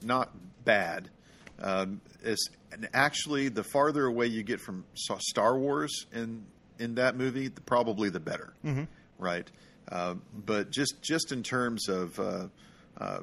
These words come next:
Speaker 1: it, it's not what the movie is about, it's how the movie gets there.
Speaker 2: Right.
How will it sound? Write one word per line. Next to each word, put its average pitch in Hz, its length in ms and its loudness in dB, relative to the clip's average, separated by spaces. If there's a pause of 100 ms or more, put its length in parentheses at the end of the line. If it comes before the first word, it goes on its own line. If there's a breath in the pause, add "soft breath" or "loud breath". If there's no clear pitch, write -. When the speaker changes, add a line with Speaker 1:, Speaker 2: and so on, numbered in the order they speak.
(100)
Speaker 1:
it, 107 200 -2
it's - 240 -2
not 151 260 4
what 131 160 2
the 123 80 -2
movie 117 300 2
is 95 120 0
about, 120 480 4
it's 101 160 -6
how 107 160 2
the 101 80 0
movie 95 240 0
gets 98 300 0
there. - 320 -6
Speaker 2:
Right. 110 240 -2